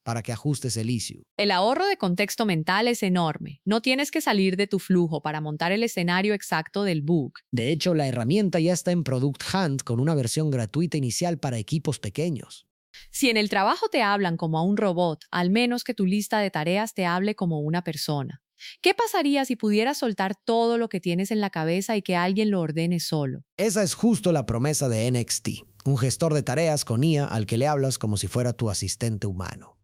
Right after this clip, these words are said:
Speaker 2: Literalmente haces un brain dump, vuelcas tus ideas sin filtrar y la I A las convierte en proyectos con pasos concretos.
Speaker 1: Claro, porque el problema de siempre es que apuntas cosas y luego no sabes por dónde empezar.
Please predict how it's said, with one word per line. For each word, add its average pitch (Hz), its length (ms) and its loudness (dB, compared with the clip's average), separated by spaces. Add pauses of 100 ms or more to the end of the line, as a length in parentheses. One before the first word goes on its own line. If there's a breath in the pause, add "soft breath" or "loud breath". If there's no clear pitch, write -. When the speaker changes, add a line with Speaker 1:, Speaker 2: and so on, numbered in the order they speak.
Speaker 2:
Literalmente 220 840 2
haces 190 320 0
un 196 140 4
brain 185 320 2
dump, 160 420 -2
vuelcas 190 460 0
tus 254 160 -2
ideas 185 340 2
sin 214 180 2
filtrar 165 640 0
y 226 120 2
la 208 200 2
I 269 140 2
A 247 60 2
las 208 140 0
convierte 180 440 0
en 214 80 0
proyectos 180 560 0
con 165 160 -2
pasos 165 320 -2
concretos. - 720 -4 (220)
Speaker 1:
Claro, 170 380 0
porque 123 260 0
el 120 100 0
problema 165 400 2
de 127 80 0
siempre 143 580 0
es 127 80 -2
que - 100 -4
apuntas 170 440 0
cosas 151 360 0
y 127 120 -4
luego 156 260 0
no 139 200 -2
sabes 117 440 -6
por 104 220 -10
dónde 98 260 -6
empezar. 98 580 -4